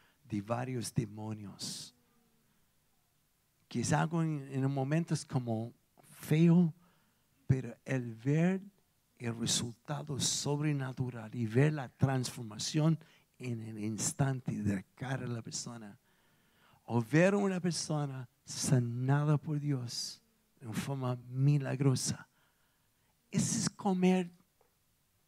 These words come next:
papas fritas. No puedes comer uno. Es imposible. Es como que te lleva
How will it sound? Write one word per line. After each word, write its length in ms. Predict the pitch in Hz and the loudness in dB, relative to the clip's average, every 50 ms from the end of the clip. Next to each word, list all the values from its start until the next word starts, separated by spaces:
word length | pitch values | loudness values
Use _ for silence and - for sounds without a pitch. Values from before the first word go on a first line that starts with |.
| _ - | _ -6
papas 440 | - 156 160 156 - 139 117 139 - | -4 -2 -2 0 0 0 -2 -2 -4
fritas. 880 | - - - - 156 160 160 - - - - - - - - - - - _ _ _ _ _ _ _ _ _ _ _ _ _ _ _ _ _ | -12 -16 -8 -2 0 2 2 4 2 0 0 -4 -10 -10 -10 -12 -14 -16 _ _ _ _ _ _ _ _ _ _ _ _ _ _ _ _ _
No 260 | - 156 170 190 202 | 0 2 4 4 4
puedes 540 | 196 - - 180 190 208 220 220 214 185 - | 4 2 -2 0 2 4 6 6 4 4 2
comer 440 | - - 170 165 175 175 180 180 190 | 0 -2 -2 2 6 6 8 8 8
uno. 520 | 190 202 220 233 233 214 170 - - - _ _ _ _ _ _ _ _ _ _ _ _ _ _ _ _ | 6 6 6 6 6 6 4 4 0 -8 _ _ _ _ _ _ _ _ _ _ _ _ _ _ _ _
Es 140 | - - - | -2 2 2
imposible. 1000 | 175 185 170 180 175 165 - - - - 226 226 233 226 180 147 - - - - | 4 4 12 12 12 12 12 10 -2 0 2 4 4 4 2 0 -2 -4 -4 -2
Es 140 | - - - | -4 -6 -4
como 240 | - 165 160 156 156 | -6 -8 -8 -8 -8
que 200 | - 170 165 - - - - - - - - 226 226 - - - - - - - - - - - - - - - 302 311 - 320 330 320 302 277 - - - _ _ _ _ _ _ _ _ _ _ _ _ _ _ _ _ _ _ _ _ _ _ _ _ _ _ _ _ _ _ _ _ _ | -10 -10 -10 -12 -12 -14 -14 -12 -10 -8 -8 -8 -8 -8 -8 -10 -10 -10 -6 -4 -2 0 0 0 0 0 -2 -2 -2 -2 -2 -2 -4 -4 -6 -8 -12 -16 -20 _ _ _ _ _ _ _ _ _ _ _ _ _ _ _ _ _ _ _ _ _ _ _ _ _ _ _ _ _ _ _ _ _
te 200 | - 120 110 107 | 2 2 2 4
lleva 440 | 104 107 113 110 104 98 - - | 4 4 6 6 4 2 -4 -8